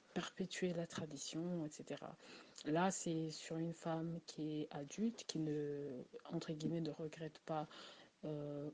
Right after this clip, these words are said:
ou ne se sent pas mal dans, dans ce choix d'être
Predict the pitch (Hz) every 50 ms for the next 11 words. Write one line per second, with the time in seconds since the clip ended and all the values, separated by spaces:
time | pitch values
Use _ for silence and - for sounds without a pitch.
0 | - - 165 165 170 175 170 160 160 156 151 - - 151 - - 170 170 - -
1 | 160 156 156 156 - 160 160 170 170 165 165 160 156 151 151 147 143 143 147 147
2 | 151 - 147 143 - - - - - - - - 180 185 208 220 - - - -
3 | - - - - - - - _ - - - - 160 156 156 156 - 170 170 165
4 | - - - - - -